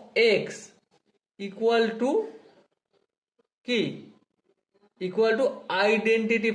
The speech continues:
function। আচ্ছা, g of x equal to x হবে, কারণ g of x ইনপুট যা,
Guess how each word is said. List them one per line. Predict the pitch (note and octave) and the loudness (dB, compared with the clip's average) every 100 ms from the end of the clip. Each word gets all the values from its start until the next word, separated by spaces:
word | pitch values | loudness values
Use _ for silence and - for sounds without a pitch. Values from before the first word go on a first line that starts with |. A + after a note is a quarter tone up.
| G#3+ | -2
function। | G3+ F#3 G3 D3+ A#2 A2 - - _ _ _ - | -2 -2 -2 -2 -2 -6 -16 -20 _ _ _ -6
আচ্ছা, | - F#3+ D3 | 0 0 0
g | F#3+ B3 A#3+ | -2 0 0
of | A#3 - G3+ A#3 | 0 0 0 0
x | - - | -2 -10
equal | G3 G#3+ G#3+ A3 | -4 0 0 0
to | - - F#3+ G3+ | -4 0 0 0
x | - F#3 | 0 0
হবে, | B2 A2+ A2+ | 2 0 0
কারণ | E3+ F#3 D3 | 0 0 -4
g | F3+ G3+ A#3 | -2 0 0
of | A3 G#3 G#3 | 0 0 0
x | G#3 - - - - _ _ F3+ G3+ | 0 -6 -20 -20 -20 _ _ -2 0
ইনপুট | G#3 G#3+ A#3+ G3+ | 0 0 -2 0
যা, | F#3+ | 0